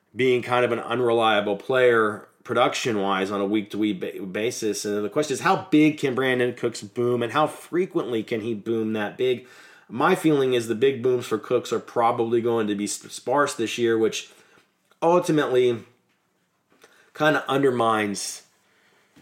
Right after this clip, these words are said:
his value to your roster, uh, a player with his type of profile. Um,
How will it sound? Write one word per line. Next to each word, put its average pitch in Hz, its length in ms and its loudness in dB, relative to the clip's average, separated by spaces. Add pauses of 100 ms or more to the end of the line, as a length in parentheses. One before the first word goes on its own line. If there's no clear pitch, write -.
(200)
his 135 280 2
value 117 420 4
to 98 60 -6
your 104 200 0
roster, 98 640 0
uh, 98 760 -4
a 104 40 -6
player 107 300 -2
with 101 160 0
his 104 160 -4
type 98 240 -4
of - 100 -16
profile. 104 640 0 (360)
Um, 131 640 -2